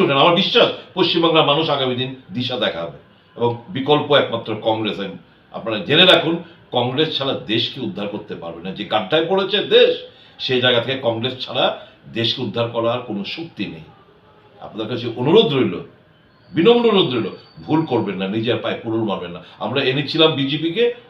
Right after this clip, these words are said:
আজকে আমাদের পায়ে কুড়ুল মেরেছি। ত্রিপুরা আজকে জ্বলছে, ত্রিপুরা আজকে শেষ। বেকারত্ব জ্বালা, আইন শৃঙ্খলার অবনতি, সমস্ত দিক দিয়ে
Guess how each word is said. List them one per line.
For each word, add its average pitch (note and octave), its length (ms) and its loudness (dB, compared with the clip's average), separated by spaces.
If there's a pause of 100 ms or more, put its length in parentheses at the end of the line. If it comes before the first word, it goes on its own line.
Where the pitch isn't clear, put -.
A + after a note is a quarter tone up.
(200)
আজকে - 260 -8
আমাদের A2+ 320 0
পায়ে A2 240 -2
কুড়ুল D#3 220 6
মেরেছি। G#2 340 -4 (320)
ত্রিপুরা A#2+ 380 -2 (640)
আজকে A#2 240 -6 (120)
জ্বলছে, E3 400 6 (1040)
ত্রিপুরা C#3 340 0
আজকে C#3 160 -6 (400)
শেষ। A#3+ 200 8 (840)
বেকারত্ব A#2+ 460 0 (120)
জ্বালা, C3 320 6 (1500)
আইন A#2 200 4
শৃঙ্খলার C#3 480 2
অবনতি, E3 480 4 (1080)
সমস্ত C#4+ 400 2 (140)
দিক E3 120 -2 (100)
দিয়ে G#2 180 -6